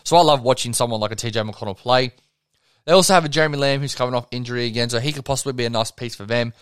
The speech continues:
Goga, I'm gonna butcher this, obviously.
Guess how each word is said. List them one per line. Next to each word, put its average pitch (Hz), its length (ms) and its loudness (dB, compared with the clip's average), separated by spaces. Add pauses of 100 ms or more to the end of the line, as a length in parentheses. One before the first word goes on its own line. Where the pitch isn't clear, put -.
(320)
Goga, 131 520 4 (840)
I'm 107 60 -6
gonna 107 140 0
butcher 101 260 -6
this, 104 160 -6
obviously. 107 520 -6